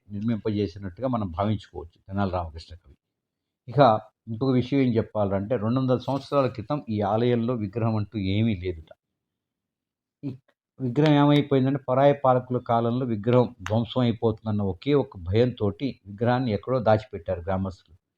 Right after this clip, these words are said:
కాలం గడిచిపోయింది, ఎవరికీ తెలియలా. కొంతకాలంకి సుమారు రెండు, నూట డెబ్బై ఐదు, రెండు వందల సంవత్సరాల క్రితం ఈ ప్రాంతంలో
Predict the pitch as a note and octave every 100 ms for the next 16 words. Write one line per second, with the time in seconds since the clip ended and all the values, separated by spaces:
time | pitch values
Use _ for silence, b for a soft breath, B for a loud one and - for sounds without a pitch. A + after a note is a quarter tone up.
0 | _ B2 C#3 C3+ A#2+ - - B2 B2 G#2
1 | A2+ A2+ G#2 G2 F#2+ E2 - _ _ _
2 | _ _ _ _ _ B2+ B2 B2+ C#3+ D3
3 | B2 G#2 A#2+ C3 B2+ A2+ A2+ A#2 A2+ A2+
4 | G2+ A2 A2+ G#2+ G#2 G#2 G2+ - A2+ -
5 | A#2 G#2 G2+ C#3 - _ _ _ _ A2+
6 | A2+ - B2 C3 C#3 C3+